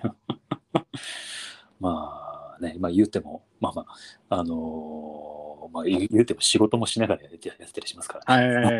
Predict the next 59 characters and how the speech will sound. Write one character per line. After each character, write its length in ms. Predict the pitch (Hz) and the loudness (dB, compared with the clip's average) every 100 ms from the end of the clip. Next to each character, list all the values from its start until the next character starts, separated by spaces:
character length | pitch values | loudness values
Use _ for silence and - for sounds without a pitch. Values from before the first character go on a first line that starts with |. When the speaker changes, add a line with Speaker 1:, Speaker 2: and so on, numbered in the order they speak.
| 110 | 4
Speaker 2:
い 40 | |
は 100 | 131 | 4
い。 680 | - 127 - - - - - | 4 0 -2 -6 -8 -8 -4
Speaker 1:
<laughs> 0 | |
Speaker 2:
い 40 | |
や、 160 | 131 123 _ _ _ - | -2 -4 _ _ _ -6
Speaker 1:
日 80 | |
中。 60 | 98 | -6
Speaker 2:
い 40 | |
や、 20 | 107 | -4
そ 220 | - 160 | -2 4
れ 120 | 233 | 6
が 120 | 254 247 - | 6 4 -4
ま 100 | 190 | -4
た 120 | 202 | -4
す 260 | - - 190 | -4 -4 2
ご 120 | 208 | 4
い 60 | |
ん 40 | 165 | 4
で 80 | 117 | 0
す 120 | - | -4
よ 80 | 90 | -10
ね。 200 | 98 110 | -8 -6
も 140 | 107 | -6
う 20 | |
本 260 | 104 139 143 | 0 0 2
当 120 | 147 | 2
に。 220 | 139 135 _ _ - | 2 2 _ _ -18
Speaker 1:
<laughs> 680 | - _ - 156 - - - _ _ _ _ _ _ - | -18 _ -4 -4 -4 -8 -10 _ _ _ _ _ _ -8
Speaker 2:
い 60 | |
や、 80 | 110 | 0
語 160 | - 147 | 4 6
学 260 | 151 135 | 6 2
も 180 | 117 110 | -2 -4
堪 220 | - 120 | -6 -6
能 260 | 110 110 110 | -4 -4 -4
で、 100 | 107 | -4
こ 160 | - | -6
ん 100 | 117 | -4
な 80 | 117 | -2
イ 100 | 117 | 0
ベ 140 | 113 120 | 0 0
ン 120 | 120 | 2
ト 140 | 123 | 2
も 360 | 120 117 113 135 _ - | 2 0 -2 -6 _ -16
楽 180 | - 110 | -10 -8
し 80 | 113 | -8
く 140 | - - | -8 -8
て、 320 | 113 104 - _ _ | -8 -8 -10 _ _
で、 60 | 101 | -4
バ 160 | 107 | 0
ン 140 | 135 151 | 2 4
ド 120 | 156 | 4
も 120 | 143 | 2
素 100 | - | 0
敵 220 | 135 - | -4 0
で 100 | 131 | 0
っ 20 | |
て。 340 | 123 - 80 | 0 -4 -18